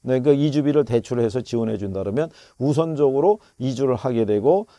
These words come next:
예, 이 조성공사 끝나고 건축할 수 있는데 그런 부분에 차질을 빚을 수도 있다, 이런 얘기죠. 그래서 현장하고는 좀 동떨어진, 예, 정책이 아니냐, 뭐 이렇게도 나오는 얘기가 있기 때문에 뭐 조정이 될 수 있겠죠. 예. 그래서 이제,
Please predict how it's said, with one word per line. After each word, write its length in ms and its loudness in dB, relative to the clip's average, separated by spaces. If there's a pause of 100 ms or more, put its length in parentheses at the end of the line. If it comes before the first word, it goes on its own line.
예, 360 2
이 140 -4
조성공사 600 -2
끝나고 460 -4
건축할 420 -6
수 140 -12
있는데 400 -6
그런 260 -2
부분에 280 -4
차질을 420 -6
빚을 200 -8
수도 200 -12
있다, 220 -6
이런 280 -8
얘기죠. 300 -8
그래서 480 2 (680)
현장하고는 680 4
좀 160 -2
동떨어진, 880 0 (160)
예, 160 -2
정책이 420 -4
아니냐, 420 -6
뭐 140 -2
이렇게도 280 -2
나오는 360 -4
얘기가 260 -4
있기 200 -10
때문에 320 -10
뭐 100 -4
조정이 380 0
될 120 0
수 140 -8
있겠죠. 760 -4
예. 100 -8 (400)
그래서 200 6
이제, 340 4